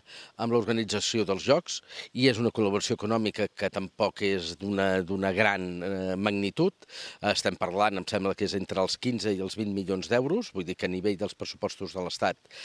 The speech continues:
això són pràcticament engrunes.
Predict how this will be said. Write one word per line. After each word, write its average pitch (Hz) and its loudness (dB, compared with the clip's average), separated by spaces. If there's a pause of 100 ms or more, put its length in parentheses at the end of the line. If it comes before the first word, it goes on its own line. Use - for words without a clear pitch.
(320)
això 98 4
són 95 -6
pràcticament 95 0
engrunes. 127 2